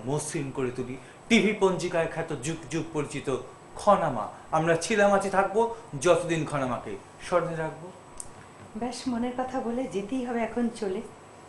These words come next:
Speaker 2: কারণ, কারণ সময় আমাকে এ কথাই দিচ্ছে বলে আমি কথা দিলাম, আবার আসবো চলে ঠিক সময় হলে, তোমাদের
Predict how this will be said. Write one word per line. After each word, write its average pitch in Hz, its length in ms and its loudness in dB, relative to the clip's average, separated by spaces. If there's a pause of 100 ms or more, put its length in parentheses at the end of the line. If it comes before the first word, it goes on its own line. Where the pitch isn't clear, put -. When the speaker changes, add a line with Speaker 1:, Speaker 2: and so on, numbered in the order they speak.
(340)
Speaker 2:
কারণ, 220 300 4 (240)
কারণ 202 300 -6
সময় 214 440 -2
আমাকে 233 320 0
এ 202 180 0
কথাই 196 380 0
দিচ্ছে 165 320 -6
বলে 147 240 -6 (140)
আমি 180 280 0
কথা 214 220 -6
দিলাম, 143 240 -6 (360)
আবার 220 260 -4
আসবো 240 320 -2
চলে 240 340 0 (120)
ঠিক 247 220 -4
সময় 185 420 -4
হলে, 156 200 -4 (400)
তোমাদের 165 340 -2